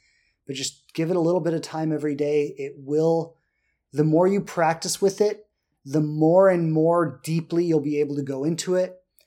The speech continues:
the more sensations you will notice, and the more you will start to feel a very real release happening inside your body.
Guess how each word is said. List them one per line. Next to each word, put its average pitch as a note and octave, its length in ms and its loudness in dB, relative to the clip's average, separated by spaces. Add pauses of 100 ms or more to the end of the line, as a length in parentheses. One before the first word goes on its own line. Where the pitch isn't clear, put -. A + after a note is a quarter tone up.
(200)
the D3 100 -2
more D#3 240 2
sensations D#3 880 -2
you C#3+ 80 -6
will C#3 120 -4
notice, D#3+ 640 -2
and C#3+ 120 -8
the C#3+ 60 -6
more D3+ 240 0
you D3+ 300 -6
will C#3 80 -8
start D3+ 240 -8
to C#3+ 60 -8
feel D#3 380 -4
a D3+ 80 -8
very C#3 280 -8
real C#3 340 -6
release C3 460 -8
happening A#2+ 420 -14
inside G#2+ 300 -16
your G#2+ 80 -20
body. G2+ 400 -20